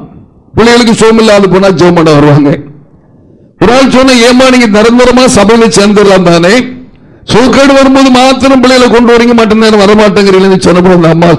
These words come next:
சொன்னாங்க, "ஒரு காரியம் ஐயா, உங்க, உங்க குடும்பத்தில் நடக்கிற காரியங்களா நான் பார்த்துக்கிட்டு இருக்கிறோம், கேட்டுட்டு தான் இருக்கிறோம்.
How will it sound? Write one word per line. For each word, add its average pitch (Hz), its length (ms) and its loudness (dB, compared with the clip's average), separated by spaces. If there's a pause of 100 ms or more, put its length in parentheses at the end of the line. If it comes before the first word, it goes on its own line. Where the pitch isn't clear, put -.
சொன்னாங்க, 160 360 0
"ஒரு 143 160 -2
காரியம் 147 320 0
ஐயா, 151 220 0 (920)
உங்க, 165 160 0 (100)
உங்க 151 200 0 (120)
குடும்பத்தில் 196 480 0
நடக்கிற 180 280 0 (100)
காரியங்களா 170 400 0 (140)
நான் 156 200 -4
பார்த்துக்கிட்டு 160 480 -2
இருக்கிறோம், 151 380 -2
கேட்டுட்டு 143 420 -2
தான் 143 140 0
இருக்கிறோம். 143 360 -2